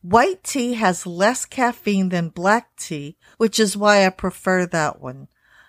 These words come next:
I drink herbal teas because they are delicious and they all help in some way. If you have any detox recipes that you would like to share, just email us at yappy at post dot com.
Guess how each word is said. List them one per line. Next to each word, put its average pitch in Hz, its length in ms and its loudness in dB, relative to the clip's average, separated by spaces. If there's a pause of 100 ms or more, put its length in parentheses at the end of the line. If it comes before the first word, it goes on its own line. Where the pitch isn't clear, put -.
(140)
I 190 120 2
drink 185 420 0
herbal 269 360 2
teas 175 480 -4
because 190 420 -4
they 185 200 2
are 175 80 0
delicious 175 800 -6 (120)
and 202 140 -2
they 226 200 2
all 392 300 4
help 277 360 -2
in 180 140 0
some 185 440 0
way. 143 400 -4 (520)
If 214 180 -2
you 349 220 2
have 247 280 2 (100)
any 277 260 0
detox 233 680 -2
recipes 185 600 -2
that 180 260 -2
you 254 120 -2
would 359 160 -4
like 190 260 0
to 175 80 -8
share, 156 500 -4 (340)
just - 380 -6
email 190 460 2
us 214 300 -6
at 185 300 2
yappy 185 680 0
at - 280 2
post - 400 -6
dot 185 300 -4
com. 151 460 -6